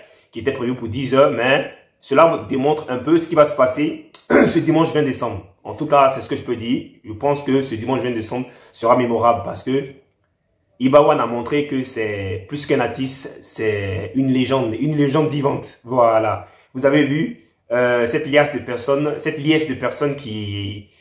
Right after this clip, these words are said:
étaient derrière lui dans son convoi. Franchement, il faut respecter l'artiste, c'est un monument.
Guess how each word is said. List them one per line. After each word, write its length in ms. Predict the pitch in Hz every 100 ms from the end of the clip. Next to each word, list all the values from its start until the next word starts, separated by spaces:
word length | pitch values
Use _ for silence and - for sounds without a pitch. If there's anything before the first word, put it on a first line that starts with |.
| _
étaient 240 | 117 135
derrière 300 | 123 117 127
lui 160 | 123 127
dans 80 | 110
son 160 | 113
convoi. 640 | 95 107 101 123 127 131 -
Franchement, 480 | - 113 117 123 127
il 120 | 117
faut 300 | 104 110 107
respecter 400 | 101 - 113 -
l'artiste, 340 | 107 98 117 -
c'est 200 | - 110
un 40 |
monument. 600 | 110 107 101 104 95 95